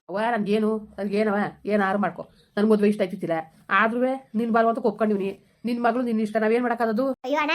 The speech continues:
Speaker 2: ಸುಮ್ಕಿರಿ, ಈಗ ಯಾಕ ವಿಷಯ ಅಲ್ಲವ? ಸುಮ್ನಿರಣ್ಣ, ಮದ್ವೆ ಆಯ್ತಿಲ್ಲ ಮಾತಾಡೋದು ಅಲ್ಲ ನೀವೇ, ಸುಮ್ನಿರಿ.
Speaker 1: ಯಾವ ಸಂಪ್ರದಾಯ ಇವಾಗ ಮದ್ವೆ ದಿವಸ ತಾಳಿ ಕಟ್ತಾನೆ, ಕರ್ನಾಟಕ ದಿವಸ ತಾಳಿ ಕಟ್ಟೋದು? ಇದೇ ವಿಚಿತ್ರ.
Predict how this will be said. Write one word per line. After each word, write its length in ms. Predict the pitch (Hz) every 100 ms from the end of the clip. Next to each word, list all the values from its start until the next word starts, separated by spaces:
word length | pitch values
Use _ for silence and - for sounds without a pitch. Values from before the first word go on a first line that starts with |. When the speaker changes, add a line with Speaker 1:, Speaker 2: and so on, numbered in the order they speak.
| 349
Speaker 2:
ಸುಮ್ಕಿರಿ, 280 | 349 285 381
ಈಗ 320 | 415 330 349
ಯಾಕ 160 | 349 370
ವಿಷಯ 180 | 381 370
ಅಲ್ಲವ? 180 | 359 392 427 381 _ _ -
ಸುಮ್ನಿರಣ್ಣ, 340 | 349 349 370 392 403 -
ಮದ್ವೆ 180 | 262 269
ಆಯ್ತಿಲ್ಲ 200 | 269 269
ಮಾತಾಡೋದು 320 | 262 240 233
ಅಲ್ಲ 160 | 247 220
ನೀವೇ, 260 | 220 214
ಸುಮ್ನಿರಿ. 400 | 196 302 277 285 294 -
Speaker 1:
ಯಾವ 160 | 240 277
ಸಂಪ್ರದಾಯ 280 | 277 262 240
ಇವಾಗ 160 | 240 302
ಮದ್ವೆ 260 | 269 240 247
ದಿವಸ 120 | 262
ತಾಳಿ 160 | 262 247
ಕಟ್ತಾನೆ, 320 | 254 269 254
ಕರ್ನಾಟಕ 300 | 269 226 220
ದಿವಸ 120 | 233 -
ತಾಳಿ 160 | 226
ಕಟ್ಟೋದು? 240 | 220 220 247
ಇದೇ 180 | 226
ವಿಚಿತ್ರ. 280 | 240 226 226